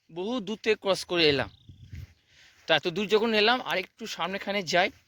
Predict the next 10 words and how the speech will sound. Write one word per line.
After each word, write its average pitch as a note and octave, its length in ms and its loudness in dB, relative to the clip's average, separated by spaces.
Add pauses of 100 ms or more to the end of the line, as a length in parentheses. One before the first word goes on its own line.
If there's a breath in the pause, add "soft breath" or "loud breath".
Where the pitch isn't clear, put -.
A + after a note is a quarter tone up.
(320)
তোমাদেরকে E3+ 420 -2
দেখাই, D#3+ 340 0
কারণ F3+ 200 0
এত D#3 160 2
সুন্দর E3 460 -4 (200)
যে F3 140 0 (180)
দৃশ্যটা - 840 -6
না, A3 220 -2 (480 soft breath)
এটা F#3 160 0
না D#3 180 2